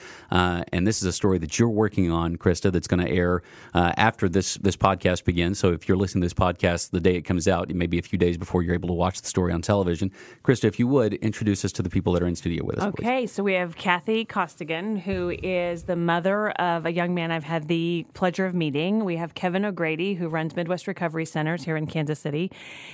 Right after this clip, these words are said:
Speaker 2: And we have Henry Costigan, who is, uh, twenty-three years old and a young man who I have gotten to know, uh, fairly well during our coverage and trying, putting this story together.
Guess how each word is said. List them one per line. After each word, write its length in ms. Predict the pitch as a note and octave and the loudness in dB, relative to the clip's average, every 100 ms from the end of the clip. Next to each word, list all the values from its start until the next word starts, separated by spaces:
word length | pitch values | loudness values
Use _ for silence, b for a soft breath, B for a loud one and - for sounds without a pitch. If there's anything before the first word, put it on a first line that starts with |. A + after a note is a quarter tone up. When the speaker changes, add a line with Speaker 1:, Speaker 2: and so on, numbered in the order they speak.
| B | B
Speaker 2:
And 380 | A3 G3 F#3+ F#3+ | 0 0 0 0
we 160 | G3 | 0
have 380 | F3 D#3+ D#3 F3 | 2 0 0 0
Henry 320 | F3+ D4 D4 | -2 0 0
Costigan, 560 | - C#3 - D3 D3+ F#3+ | -2 -8 -6 -4 -2 -2
who 120 | F3+ | 0
is, 220 | E3 D#3 | 0 0
uh, 140 | D#3+ D3 | -2 -4
twenty-three 480 | - F3+ A3 - G#3+ | -4 -2 -2 0 0
years 220 | A3+ F#3 | 0 -2
old 400 | C#3 D#3 A3 A#3 - B B B | -4 -4 -4 -6 -12 B B B
and 240 | D#3+ D3+ | -2 0
a 20 | D#3 | 0
young 240 | E3+ F3+ | 0 0
man 260 | E3+ E3 D#3+ | -2 -2 -2
who 280 | D#3+ D#3 - | 0 0 -2
I 400 | D#3 D#3 D#3+ D#3 | -2 -2 -2 -2
have 160 | D#3 | -2
gotten 220 | D#3 C#3+ - | -2 -2 -2
to 120 | D#3+ | -2
know, 520 | D#3 D3 D3+ E3 F3 - | 0 0 0 -2 -2 -4
uh, 160 | C#3+ | -6
fairly 480 | - - C#4 C#4 G#3 | -8 -4 -2 0 0
well 220 | F3 E3 | 0 -2
during 340 | D#3+ D#3 D#3 D3 | -2 -2 -2 -2
our 120 | D3 | -4
coverage 540 | - D3+ D3+ E3+ F3+ | -4 -2 0 -2 -2
and 180 | C#3+ C#3+ | -2 -2
trying, 380 | D#3+ D3 D3+ C#3+ | -4 -4 -4 -4
putting 260 | F3 E3 | -4 -2
this 120 | D#3+ - | -2 -2
story 240 | D#3 D3 | -2 -2
together. 420 | D3 D3 D3+ E3+ | -2 -2 -2 -4